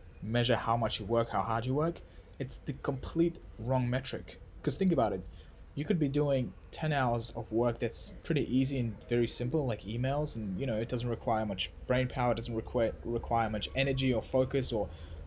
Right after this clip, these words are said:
uh, even you overcoming your fear and pushing yourself out of comfort zone and learning something new, challenging yourself. Or, on the contrary, instead of doing that for ten hours, you just do for one hour something that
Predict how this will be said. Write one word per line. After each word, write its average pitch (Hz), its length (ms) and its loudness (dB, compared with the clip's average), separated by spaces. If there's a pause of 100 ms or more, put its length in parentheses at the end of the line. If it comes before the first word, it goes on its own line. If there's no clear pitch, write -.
uh, 117 300 2 (160)
even 131 300 2 (220)
you 135 200 4
overcoming 127 480 0
your 107 120 -4
fear 127 300 0
and 110 100 -6
pushing 139 280 -2
yourself 123 260 0
out 117 100 0
of 101 100 -4
comfort 127 280 -6
zone 127 180 -2
and 113 180 -4
learning 131 280 4
something 127 260 -2
new, 127 160 2
challenging 131 420 0
yourself. 117 400 -2 (1400)
Or, 135 440 8 (1300)
on 123 60 -4
the 123 80 0
contrary, 120 460 4
instead 117 200 0
of 113 80 2 (160)
doing 120 200 2
that 127 220 4
for - 80 -6
ten 120 160 -4
hours, 98 400 -2 (640)
you 110 120 -6
just 117 160 -2
do 131 80 2
for 120 160 0
one 120 240 2
hour 107 320 4
something 113 380 -4
that 98 180 -2